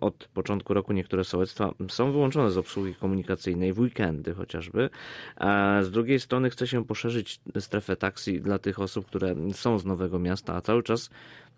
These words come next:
no, korzystają na zasadach starych, pozamiejskich z, z dru-, z,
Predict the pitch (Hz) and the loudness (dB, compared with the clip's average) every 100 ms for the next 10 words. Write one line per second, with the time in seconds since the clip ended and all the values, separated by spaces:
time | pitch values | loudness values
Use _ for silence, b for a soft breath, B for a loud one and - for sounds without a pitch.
0 | - 92 90 92 98 123 117 110 104 107 | -6 -2 0 0 2 2 2 0 2 4
1 | 113 110 104 101 101 101 101 - 127 101 | 4 4 2 0 0 0 -2 0 2 2
2 | - 95 98 98 98 98 - 101 98 - | -2 -4 2 2 2 0 -2 -4 -4 0
3 | 98 90 92 95 92 92 90 90 98 71 | -2 0 0 2 2 0 -2 -4 -2 -2
4 | 92 - - | -2 -8 -4